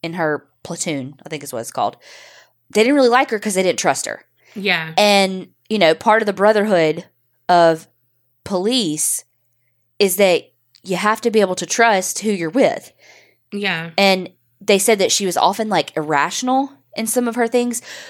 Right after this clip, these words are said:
Speaker 1: which part of me as, like, the female in me is like, was she irrational because she was a female? You know what I mean?
Speaker 2: Mm-hmm.
Speaker 1: But, like, no, she really was.
Speaker 2: Mm.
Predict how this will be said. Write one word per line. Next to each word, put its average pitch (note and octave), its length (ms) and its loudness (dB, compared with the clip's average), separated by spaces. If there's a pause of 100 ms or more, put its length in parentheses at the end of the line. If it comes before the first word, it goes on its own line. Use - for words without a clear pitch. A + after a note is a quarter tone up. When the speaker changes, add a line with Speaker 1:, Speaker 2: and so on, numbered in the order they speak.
(260)
Speaker 1:
which A3 400 2
part C4 220 2
of C#4 80 2
me D4+ 320 0
as, G3 420 2
like, E3 300 0
the F3 120 2
female G3 440 0
in A3 100 -2
me A3 200 -4
is G3 140 -2
like, D#3 280 2 (340)
was F3+ 140 -4
she G3 140 -2
irrational F3+ 420 0
because D#3 440 -4
she F3 120 -6
was E3+ 60 -8
a E3+ 40 -14
female? E3 320 -2
You G3+ 80 -2
know G#3 60 4
what G3 80 4
I - 20 -2
mean? F#3 200 -2 (200)
Speaker 2:
Mm-hmm. A#3 360 -2
Speaker 1:
But, G3+ 180 4
like, D#3+ 300 2 (240)
no, D3+ 120 -2
she - 140 -6
really B2+ 180 -12
was. - 440 -12 (380)
Speaker 2:
Mm. D3+ 320 -10